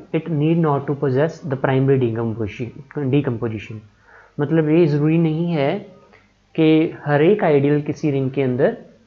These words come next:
primary decomposition को पोजेस करे। और दूसरी बात, अगर किसी ideal की, के लिए primary decomposition exist करती है, तो उसका यूनिक होना भी ज़रूरी नहीं है।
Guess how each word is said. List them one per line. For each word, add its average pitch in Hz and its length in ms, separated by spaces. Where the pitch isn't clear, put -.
primary 139 360
decomposition 127 760
को 196 220
पोजेस 123 600
करे। 117 300
और 143 100
दूसरी 147 280
बात, 190 520
अगर 165 240
किसी 202 320
ideal 160 340
की, 175 460
के 156 140
लिए 139 340
primary 143 520
decomposition 143 920
exist 151 380
करती 156 420
है, 156 520
तो - 60
उसका 160 800
यूनिक 151 500
होना 135 340
भी 131 240
ज़रूरी 123 480
नहीं 143 280
है। 104 220